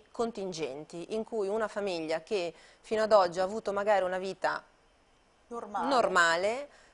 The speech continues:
Speaker 1: per una serie di ragioni, perché si perde il lavoro, perché subentrano situazioni differenti, si trova in difficoltà.
Speaker 2: Sei povero.
Speaker 1: E allora nel momento in cui succede un evento come questo, è un momento scivolare, finire nella povertà,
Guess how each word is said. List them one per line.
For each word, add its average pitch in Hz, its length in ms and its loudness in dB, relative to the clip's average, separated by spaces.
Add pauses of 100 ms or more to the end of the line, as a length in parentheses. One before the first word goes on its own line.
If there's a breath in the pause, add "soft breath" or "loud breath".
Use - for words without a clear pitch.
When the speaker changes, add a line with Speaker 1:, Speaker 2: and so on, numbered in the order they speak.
(140 loud breath)
Speaker 1:
per 247 180 6
una 196 140 0
serie 208 280 0
di 208 100 0
ragioni, 170 760 0
perché 196 260 0
si - 120 -10
perde 185 320 0
il 185 80 0
lavoro, 165 640 0
perché 185 720 0
subentrano 202 560 -4
situazioni 220 480 -4
differenti, 208 500 -2
si 190 220 -8
trova 185 240 -2
in 220 80 -2
difficoltà. 175 580 -2
Speaker 2:
Sei 226 120 -4
povero. 214 320 0
Speaker 1:
E 285 40 6
allora 254 360 4
nel 254 180 -2
momento 202 400 -4
in 190 80 -6
cui 240 140 -6
succede 196 420 -4
un 180 60 -4
evento 208 340 -2
come 185 240 -8
questo, 190 640 -2 (240 loud breath)
è 208 80 -2
un 208 100 2
momento 196 480 -2
scivolare, 185 580 4
finire 190 360 0
nella 160 180 -4
povertà, 160 580 -4